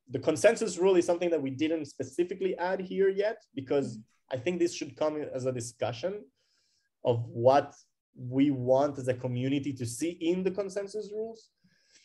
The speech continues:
Um, but, uh, essentially it could be added or it could not, right? And if it's not, then you're not revealing anything. And, um, at the end of the day, you know, the, the,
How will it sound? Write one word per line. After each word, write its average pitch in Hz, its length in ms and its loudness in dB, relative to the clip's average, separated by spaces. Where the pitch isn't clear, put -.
Um, 127 760 0
but, 139 440 2
uh, 135 280 6
essentially 202 400 2
it - 120 -10
could 285 140 2
be 233 120 4
added 202 360 2
or 190 200 8
it 185 120 4
could 180 140 2
not, - 320 -8
right? 131 180 -6
And 147 100 0
if 147 140 0
it's - 120 -4
not, 247 280 4
then 185 160 4
you're 170 120 6
not 175 220 4
revealing 151 440 0
anything. 135 420 -6
And, 156 340 2
um, 151 760 4
at 147 140 2
the 156 100 2
end 202 100 4
of 214 80 4
the 233 60 6
day, 240 480 4
you 160 120 -4
know, 151 300 0
the, 147 520 4
the, 135 400 4